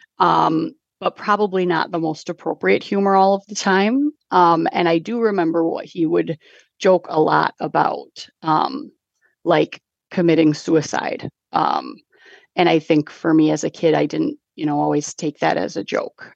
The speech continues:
Um, and I remember being afraid 'cause he was, uh, he worked out of the home. And so, well, like, in the home, but I never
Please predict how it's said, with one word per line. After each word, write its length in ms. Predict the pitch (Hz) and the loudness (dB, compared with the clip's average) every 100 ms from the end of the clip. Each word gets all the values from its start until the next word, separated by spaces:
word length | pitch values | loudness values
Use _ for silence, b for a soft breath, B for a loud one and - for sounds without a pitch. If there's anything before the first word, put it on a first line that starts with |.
| _ | _
Um, 420 | - 151 - 127 - _ - | 0 2 2 -2 -12 _ 0
and 120 | 165 | 4
I 120 | 156 | 4
remember 520 | 151 - 165 - - | 2 2 0 -2 -4
being 320 | - - - 80 | -6 -4 -2 -4
afraid 520 | - - 69 - - - | -8 -4 -2 -2 -4 -8
'cause 180 | - 170 | -6 -2
he 140 | 190 | 2
was, 260 | 165 165 151 | 4 4 4
uh, 240 | 156 - - | 2 0 -2
he 160 | - | -2
worked 280 | 165 165 - - | 0 0 0 -2
out 160 | 170 | 0
of 120 | 160 151 | 0 -2
the 100 | 151 | -6
home. 440 | - - - - _ B B B - | -4 -4 -4 -10 _ B B B 0
And 180 | 170 | 2
so, 360 | 156 170 160 156 | 2 4 4 2
well, 260 | 214 151 - - | 2 0 -2 -8
like, 200 | - - - | -14 -12 -6
in 240 | 160 131 | -4 -4
the 60 | 147 | -6
home, 380 | 143 - 165 156 | -8 -4 -4 -2
but 160 | - - | -6 -4
I 100 | 170 | -4
never 380 | 160 156 - | 0 0 0